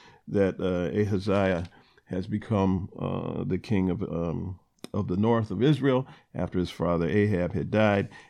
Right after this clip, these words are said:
And it says in chapter one, "After Ahab's death, Moab rebelled against Israel. Ahaziah had fallen through the lattice,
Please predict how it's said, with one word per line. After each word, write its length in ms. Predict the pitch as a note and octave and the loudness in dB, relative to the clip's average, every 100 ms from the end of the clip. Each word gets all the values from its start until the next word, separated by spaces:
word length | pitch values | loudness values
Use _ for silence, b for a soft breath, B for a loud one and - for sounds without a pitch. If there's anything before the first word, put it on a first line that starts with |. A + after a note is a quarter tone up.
| - | -6
And 80 | |
it 40 | - | -4
says 260 | - G#2+ | 2 2
in 60 | G2 | 2
chapter 340 | - G2+ - | 2 0 0
one, 340 | F#2 F2+ F2 F2 b b | 0 0 -2 -4 b b
"After 300 | - G#2+ - F2+ | -2 -2 0 2
Ahab's 460 | B2 C3+ B2+ A#2+ G#2 | 4 6 4 2 0
death, 360 | G#2 F2 F#2 _ b b | -2 -2 -4 _ b b
Moab 500 | G#2+ B2 B2 A#2 A2 | 2 4 6 4 4
rebelled 400 | G#2 G#2+ G#2 G#2 | 0 2 4 4
against 320 | F#2 F#2 F#2 - | 2 0 -2 -2
Israel. 520 | G#2 F#2+ D2 B1+ G2 _ b b b | -2 0 -4 -8 -12 _ b b b
Ahaziah 580 | - G#2 F#2 G#2 G#2 G2+ | 0 0 0 0 2 2
had 200 | G2+ F2+ | 2 -2
fallen 380 | - A2 A2 G#2+ | 2 4 4 2
through 220 | - A2 | 0 0
the 120 | F#2+ | 2
lattice, 420 | G#2 B2 B2+ A#2+ | 2 4 4 0